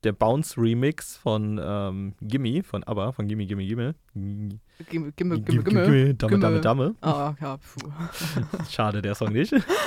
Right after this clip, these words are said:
Speaker 2: <laughs> Josh liebt die spanische Version von Gimme, Gimme, Gimme.
Speaker 1: <laughs> Ja, die ist auch geil. Dame, Dame, Dame, Señor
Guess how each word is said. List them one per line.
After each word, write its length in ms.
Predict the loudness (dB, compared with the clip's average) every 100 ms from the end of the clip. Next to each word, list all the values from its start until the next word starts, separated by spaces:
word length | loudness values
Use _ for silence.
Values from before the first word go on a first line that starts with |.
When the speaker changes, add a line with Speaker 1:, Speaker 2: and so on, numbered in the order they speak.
| 4
Speaker 2:
<laughs> 440 | 8 8 6 0 0
Josh 280 | 0 0
liebt 320 | -4 -6 -6 -6
die 200 | -4 -4
spanische 420 | -4 -4 -4 -4 -6
Version 260 | -6 -6
von 160 | -6 -4
Gimme, 240 | 0 2
Gimme, 240 | 4 4 2 0 -4 -6 -2
Gimme. 280 | 2 2 2
Speaker 1:
<laughs> 20 |
Ja, 180 | 0 0
die 100 | -2
ist 100 | -2
auch 80 | -2
geil. 260 | 0 0
Dame, 420 | 0 -2 0 -2
Dame, 440 | -2 -4 -2 -4 -4
Dame, 400 | -4 -6 -6 -6
Señor 680 | -4 -4 -4 -4 -6 -6